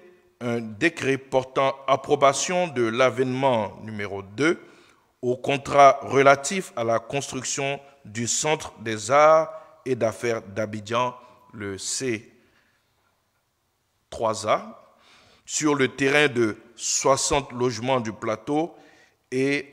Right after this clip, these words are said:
à la rétrocession à l'État d'une partie du dit centre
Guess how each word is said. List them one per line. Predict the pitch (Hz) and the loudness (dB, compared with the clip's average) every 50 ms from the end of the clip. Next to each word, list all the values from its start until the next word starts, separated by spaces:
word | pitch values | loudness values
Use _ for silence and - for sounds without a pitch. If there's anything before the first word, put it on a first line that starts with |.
| _ _ _ | _ _ _
à | 110 113 | -4 -2
la | 117 110 107 | 0 -2 -2
rétrocession | 101 127 - 180 - - - 151 139 - - 139 131 - - - 151 156 156 160 - - | 2 2 2 2 2 0 -2 -2 -2 -2 -2 -2 -2 -2 -4 -4 -2 0 0 -2 -2 -2
à | 117 113 | -4 -4
l'État | 110 117 127 131 131 - - 127 131 139 - - - - - - - - | -2 -2 -4 -4 0 4 6 6 6 6 4 0 -10 -18 -20 -20 -20 -14
d'une | 107 110 139 143 | -6 -4 -4 -4
partie | 127 - 127 117 113 - - 131 123 | 0 0 0 0 0 -2 -6 -6 -6
du | 110 107 107 101 | -6 -8 -10 -10
dit | 98 - 147 170 | -10 -8 -6 -4
centre | - - - 127 131 139 - - - | -2 -2 0 0 -2 -2 -4 -10 -18